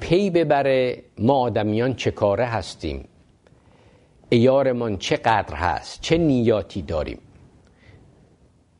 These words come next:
چرا که هیچ چیز در این عالم بر خداوند پوشیده نیست، هیچ چیز در این عالم از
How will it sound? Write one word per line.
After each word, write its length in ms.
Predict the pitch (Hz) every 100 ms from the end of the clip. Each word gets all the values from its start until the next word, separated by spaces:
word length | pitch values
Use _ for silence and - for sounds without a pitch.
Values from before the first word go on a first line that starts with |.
| _ _ _ _ _
چرا 280 | - 147 160
که 180 | - 135
هیچ 340 | 123 92 220
چیز 280 | - 175 143
در 120 | 135
این 160 | 139 147
عالم 340 | 123 117 139
بر 140 | 120 107
خداوند 520 | - 107 104 131 147
پوشیده 680 | - 101 - - 90 95
نیست، 340 | 156 127 78 -
هیچ 160 | 120
چیز 220 | - 131 110
در 120 | 101
این 160 | 123
عالم 340 | 107 95 123 123
از 140 | -